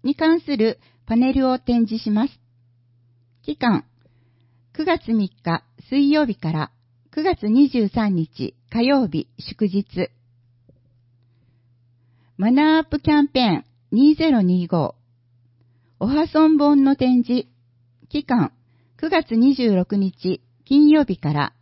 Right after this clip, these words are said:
十月三日金曜日まで。本の修理実演。日時、九月二十七日土曜日、十時三十分から十一時、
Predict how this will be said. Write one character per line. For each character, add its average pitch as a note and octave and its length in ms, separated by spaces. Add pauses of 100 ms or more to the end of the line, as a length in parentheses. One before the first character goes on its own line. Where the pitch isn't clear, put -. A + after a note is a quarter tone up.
(460)
十 C4+ 220
月 C#4 300
三 B3 180 (140)
日 A#3 240 (260)
金 C#4 220
曜 C#4 180
日 E3+ 120
ま D3+ 140
で。 B2+ 200 (1080)
本 D#4 300
の F#3+ 240
修 C#4+ 320
理 C#4 140
実 B3 280
演。 C#3 200 (720)
日 B3 320
時、 - 260 (560)
九 F4 140
月 C#4 540
二 C#4 160
十 C#4 220
七 F#3+ 220
日 E3+ 500 (200)
土 G3+ 140
曜 A#3 260
日、 D3+ 240 (580)
十 D4+ 240
時 A#3 140
三 B3 260
十 A#3+ 160
分 A3+ 320
か D#3 140
ら D3 260
十 A3 240
一 A#3 280
時、 D3+ 240